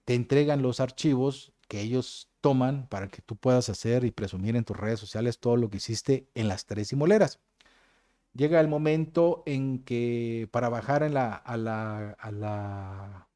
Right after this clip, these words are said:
cascada de cuarenta metros, primero, eh, pues te hacen nadar en medio de una, de una poza y que te, eh, invitan a, a que te pares muy cerca del,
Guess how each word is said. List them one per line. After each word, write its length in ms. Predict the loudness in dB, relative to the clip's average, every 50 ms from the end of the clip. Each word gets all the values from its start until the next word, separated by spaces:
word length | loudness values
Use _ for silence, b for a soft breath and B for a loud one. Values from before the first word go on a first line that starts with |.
| _ _ _ _ _ _ _
cascada 600 | -4 -4 -4 -4 -2 0 2 2 4 2 2 0
de 200 | -2 -4 -6 -6
cuarenta 420 | _ -4 -2 -2 -2 0 0 0
metros, 600 | 2 2 0 0 0 0 0 0 0 -2 -4 _ _ _ _ _ _ _ _ _ _
primero, 720 | -2 0 2 2 2 4 6 6 6 4 4 0 -2 -6 _ -6
eh, 680 | -6 -4 -4 -4 -6 -6 -6 -8 -8 -12 -14 -18 -20 _ _ _ _ _ _ _ _ _ _ -4
pues 160 | -4 -2 0
te 80 | -2
hacen 180 | -2 0 0 0
nadar 440 | 0 2 2 2 2 0 -2 -4 -8 _ _
en 180 | -10 -6 -4
medio 240 | -4 -2 -2 -2 -2
de 80 | -2 -2
una, 520 | -2 -2 -2 -2 -2 -4 -6 -8 -12 _ _ _ _
de 120 | -8 -4
una 280 | -2 0 0 0 2 6
poza 500 | 6 8 8 8 6 2 2 2 -2 _ _ _ _ _ _ _ _ _ _ _ _ _ _ _ _ _ _
y 220 | 0 2 2 0 2
que 200 | 2 4 4 4
te, 800 | 2 _ 4 4 6 4 2 0 -2 -2 0 0 0 0 -2 -4
eh, 60 | -2
invitan 640 | 2 4 4 6 8 8 6 6 8 6 6 6 6
a, 260 | 4 2 2 0 -4
a 60 | -6 -6
que 140 | -6 -8 -8
te 220 | -6 -8 -10 -10
pares 720 | -6 _ 2 2 4 6 4 4 2 0 -8 -12 -14 -16 _ _
muy 460 | -10 -4 -2 2 4 4 6 6 4 4
cerca 460 | 4 2 2 2 2 2 4 4 4
del, 380 | 4 2 0 0 -4 -8 -12